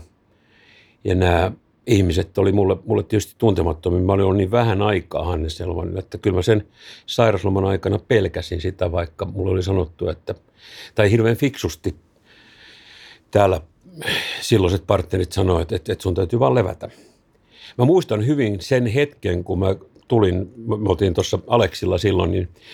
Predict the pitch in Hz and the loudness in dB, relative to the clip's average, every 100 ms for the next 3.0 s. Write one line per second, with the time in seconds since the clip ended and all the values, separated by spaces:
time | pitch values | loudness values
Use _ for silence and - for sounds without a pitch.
0 | - - 151 104 139 123 - 107 120 - | -8 0 2 4 2 0 -2 0 -2 -2
1 | 98 101 - 143 120 90 90 87 120 104 | 0 0 2 2 2 0 -4 0 0 0
2 | 90 87 - 95 95 101 110 - 90 82 | -2 -10 -6 -4 -2 0 0 0 -6 -6